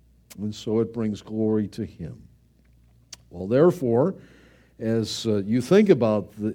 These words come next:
such things, you should join Paul and sing the doxology, the praise of the glory of God for all things, in the creation,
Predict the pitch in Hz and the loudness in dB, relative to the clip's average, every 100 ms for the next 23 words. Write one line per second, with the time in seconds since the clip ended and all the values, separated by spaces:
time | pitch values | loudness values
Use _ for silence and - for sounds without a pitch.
0 | - - 120 113 - - 113 143 208 214 | -8 -2 -2 -2 -8 -4 -2 0 -2 -4
1 | - - _ _ _ - 98 135 185 170 | -8 -14 _ _ _ -14 -4 0 0 0
2 | 143 110 147 156 190 190 - 170 165 196 | -2 0 0 2 2 0 2 10 12 12
3 | 220 180 110 - 175 180 165 160 175 185 | 8 0 -4 -4 -4 0 0 0 0 -2
4 | - 208 185 143 113 - 95 85 87 - | -6 -4 0 0 0 -4 -8 -8 -12 -18
5 | - _ _ _ _ _ _ _ _ _ | -20 _ _ _ _ _ _ _ _ _
6 | - - - 156 170 190 196 156 127 98 | -20 -20 -2 4 6 6 4 0 -2 -4
7 | 87 123 151 175 180 165 123 87 87 135 | -8 -4 0 2 4 4 2 -2 -6 -2
8 | 151 160 170 156 147 - 127 139 165 175 | 0 2 0 -4 -14 -8 -8 0 2 2
9 | 180 175 139 107 113 104 - - - - | 0 -4 -6 -6 -8 -16 -20 -20 -20 -20
10 | _ _ _ _ _ _ 98 90 87 113 | _ _ _ _ _ _ -14 -12 -10 -4
11 | 117 139 160 160 147 139 131 | 2 4 4 2 -4 -4 -6